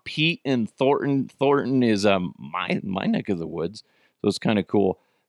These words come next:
Pete wrote, "Hey, what's up, man? I'm a fan of your show and probably the perfect demographic for it.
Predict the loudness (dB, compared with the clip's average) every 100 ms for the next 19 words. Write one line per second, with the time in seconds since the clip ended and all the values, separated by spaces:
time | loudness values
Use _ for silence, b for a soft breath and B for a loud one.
0 | _ 0 0 2 4 4 4 2 4 2
1 | 2 2 2 4 4 4 2 2 2 2
2 | 2 0 4 4 6 4 4 2 0 0
3 | 2 2 2 4 2 2 0 0 2 0
4 | 0 0 0 0 2 2 0 -6 -2 0
5 | 0